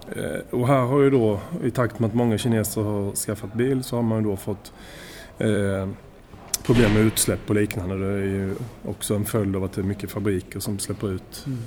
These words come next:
Speaker 1: sådär. Och då har man ju drivit på stenhårt med liksom lagstiftningar och regleringar att man får liksom inte köra sin bil. Det som
Speaker 2: Mm.
Speaker 1: var frihetssymbolen,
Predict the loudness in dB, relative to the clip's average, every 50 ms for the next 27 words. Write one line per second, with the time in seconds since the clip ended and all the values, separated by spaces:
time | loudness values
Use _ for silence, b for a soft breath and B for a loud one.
0 | -12 -14 -12 -10 -6 -4 -4 -4 -4 B B B B B B B B B B B
1 | B B -6 0 4 6 6 6 8 6 8 8 6 6 6 6 6 6 4 4
2 | 0 -2 -4 -4 -4 -4 -2 -2 -2 0 0 0 0 0 -2 -4 -6 -4 0 0
3 | 2 4 2 2 2 0 -2 -4 -4 -2 -2 -2 0 0 0 -2 -2 -4 -4 -4
4 | -6 -6 -8 -12 -14 -8 -4 -2 0 0 0 0 0 0 -2 0 0 0 0 0
5 | 0 0 -2 -4 -4 -2 0 0 0 0 -2 -6 -8 -8 -6 -4 -4 -4 -4 -6
6 | -6 -6 -4 -4 -4 -6 -4 -4 -4 -2 -2 -2 -2 -2 -4 -4 -4 -2 0 0
7 | 0 0 -2 -6 -8 -6 -2 -2 0 2 2 2 2 2 2 0 0 0 -2 -4
8 | -4 -2 -2 0 0 0 -2 -2 -2 -2 -2 -2 -2 -4